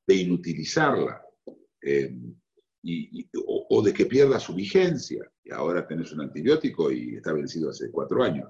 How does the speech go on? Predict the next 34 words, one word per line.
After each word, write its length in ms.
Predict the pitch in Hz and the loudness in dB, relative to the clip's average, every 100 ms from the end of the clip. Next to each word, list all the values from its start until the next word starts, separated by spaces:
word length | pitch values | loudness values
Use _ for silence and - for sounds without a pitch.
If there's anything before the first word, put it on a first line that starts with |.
| _ _ | _ _
no 80 | _ | _
te 100 | - | -6
sirve 240 | 107 73 | -2 -2
para 160 | - - | -6 -10
mucho. 280 | - - _ _ _ _ _ _ _ _ | -16 -20 _ _ _ _ _ _ _ _
Tampoco 440 | 90 85 110 110 | -4 0 2 2
no 100 | 92 | 2
creo 220 | 95 98 | 4 4
que 100 | 90 | 4
la 120 | 85 - | 2 2
gente 300 | 92 95 87 | 0 0 2
llore 240 | 92 90 | 2 2
mucho 320 | 92 92 95 | 0 0 0
por 160 | 78 73 | 0 -2
la 120 | - | 0
pérdida 220 | 87 85 | 0 2
de 100 | 73 | 0
mi 160 | 87 101 | -4 -10
antibiótico, 520 | 98 120 117 147 - | -10 -4 -4 -2 -6
a 40 | |
menos 200 | 123 151 | -4 -6
que 80 | 131 | -6
sea 140 | 131 151 | -6 -4
el 60 | |
único 260 | 190 196 - | -4 -2 -4
antibiótico. 540 | - - - _ - | -4 -12 -20 _ -20
Bueno, 180 | - _ | -20 _
hay 200 | - 170 | 0 2
situaciones 840 | 180 160 165 127 139 123 - - _ _ - | 2 0 0 2 4 4 2 -6 _ _ -8
en 120 | 87 | -4
las 140 | 98 - | -4 -2
cuales 440 | 127 123 120 - _ - | 2 2 2 -4 _ -2
la 340 | 87 95 92 | 2 2 2
propiedad 920 | 104 95 - 98 104 156 104 107 135 | 0 0 -2 0 2 2 -2 -4 -6